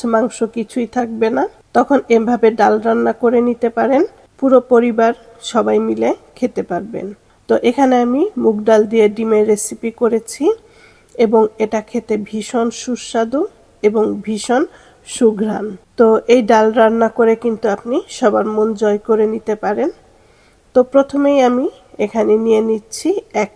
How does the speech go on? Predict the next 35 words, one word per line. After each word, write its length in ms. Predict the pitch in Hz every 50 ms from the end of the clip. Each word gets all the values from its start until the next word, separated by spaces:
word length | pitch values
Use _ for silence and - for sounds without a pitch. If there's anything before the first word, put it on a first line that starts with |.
| _
কাপ 180 | - 226 233 - - - _ -
মুগের 340 | 226 220 220 196 254 - 170 208 -
ডাল, 180 | - - - - 196 _ _ _ _ _ _ _ _ _ _ _ _ _ _ _ _ _ -
আর 100 | - 240 240
এখানে 280 | 233 - 254 247 247 240 240
পানি 200 | - 233 233 233 233 220
দিয়ে 180 | 226 247 240 233
দিলাম। 320 | 226 247 240 233 233 254 370 - _ _ _ _ _ _ _ - _ _ -
তো 100 | 226 214 208 202 202 202
দশ 200 | 208 214 208 208 -
পনেরো 320 | - 233 240 233 226 226 226
মিনিট 300 | 226 226 226 233 226 220 -
আমি 180 | 226 226 226 226 214
এই 80 | 226 208 208
ডালটা 320 | 202 202 208 208 - 220 - -
পানিতে 340 | 214 208 214 214 208 - 226 214 196
ভিজিয়ে 340 | - - 214 - 240 240 233
রাখবো। 380 | 233 233 233 226 226 233 247 277 392 - - - - - -
ভালো 240 | - 220 226 226 226 226
করে 240 | 226 240 233 262 339 466 - - 240
ডালটা 420 | 220 214 196 196 196 - - 262 403 - _ - 247 214
ধুয়ে 240 | - - 214 196 190
নিব। 260 | - - 180 202 - - 190 - 196 _ _ _ _ _
তো 100 | - 254
চুলায় 340 | 208 - 262 262 262 254 247 240
বসিয়ে 300 | 262 254 - - 254 233
দিলাম 280 | 233 262 254 254 240 240 -
একটি 280 | 233 226 226 - - 247 233 -
পাত্র, 320 | - 220 214 _ _ - - 262 330 466 - _ _ _ _ _ _ _ -
আর 260 | 214 202 202 202 202 214 - -
এর 160 | 226 226 233 254
মধ্যে 340 | 247 269 262 - - - 233
দিয়ে 240 | 220 226 247 240 214
দিলাম 340 | 214 233 226 220 214 233 302 - - - - - - _ _ -
পর্যাপ্ত 540 | 233 226 214 202 - 226 220 - _ -